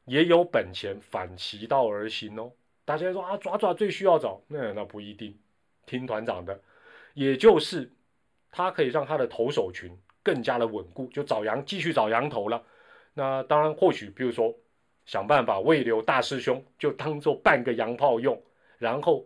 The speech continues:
继续深化他们洋头的防线，届时再跟其他四队进行矛与盾的战争。这或许在炮声隆隆的这种状况之下，是一个不错的突围之道。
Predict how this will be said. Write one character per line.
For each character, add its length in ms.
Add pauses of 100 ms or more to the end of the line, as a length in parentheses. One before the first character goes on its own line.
(120)
继 300
续 240
深 360
化 220
他 160
们 260
洋 280
头 240
的 120
防 320
线， 220 (420)
届 240
时 380 (180)
再 160
跟 200
其 160
他 180
四 180
队 200
进 260
行 300 (180)
矛 460
与 220
盾 200
的 80
战 240
争。 180 (640)
这 140
或 220
许 160
在 300 (380)
炮 220
声 280
隆 240
隆 240
的 200 (480)
这 120
种 320
状 200
况 220
之 180
下， 240 (640)
是 180
一 60
个 80
不 140
错 220
的 100
突 300
围 160
之 180
道。 200